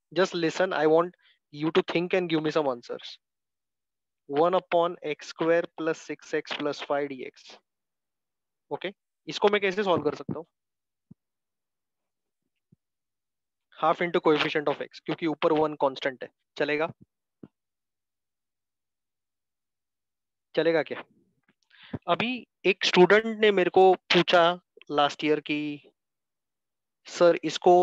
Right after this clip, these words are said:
हम लोग ने ऐसा किया, इसको फैक्टराइज करके ऐसा लिखा, तो चलेगा क्या?"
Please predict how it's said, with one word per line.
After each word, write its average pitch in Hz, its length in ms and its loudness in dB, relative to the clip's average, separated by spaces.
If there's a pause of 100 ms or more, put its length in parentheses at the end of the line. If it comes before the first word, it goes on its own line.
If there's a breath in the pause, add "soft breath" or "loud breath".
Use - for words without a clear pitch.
(160)
हम 151 160 -2
लोग 160 200 4
ने 160 120 0 (160)
ऐसा 160 160 0
किया, - 260 -8 (1300)
इसको - 200 -2
फैक्टराइज 165 500 0
करके 170 260 0
ऐसा 147 260 2
लिखा, 143 280 -4 (2000)
तो 165 100 6
चलेगा 160 340 4
क्या?" 117 140 -8